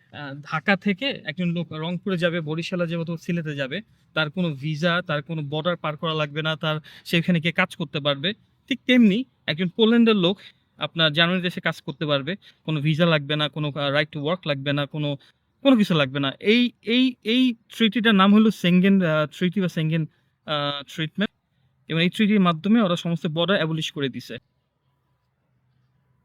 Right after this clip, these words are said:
এই যে দেখেন, আহ, এই, এই,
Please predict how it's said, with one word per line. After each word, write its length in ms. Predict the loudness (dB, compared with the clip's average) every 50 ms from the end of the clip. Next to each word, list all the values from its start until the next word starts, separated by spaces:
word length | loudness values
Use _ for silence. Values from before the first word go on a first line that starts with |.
| _ _ _ _ _ _ _ _ _ _ _ _ _ _ _ _ -10
এই 80 | -8 -6
যে 80 | -2
দেখেন, 300 | -2 -2 -2 -2 -2 -4 -4 -6
আহ, 320 | -8 -6 -4 -4 -4 -4 -6 -10 _ _ _ _ _ _ _ _ _ _ _ _ _ _ -14
এই, 200 | -10 -10 -10 -10 _ _ _
এই, 200 | -10 -10 -8 -10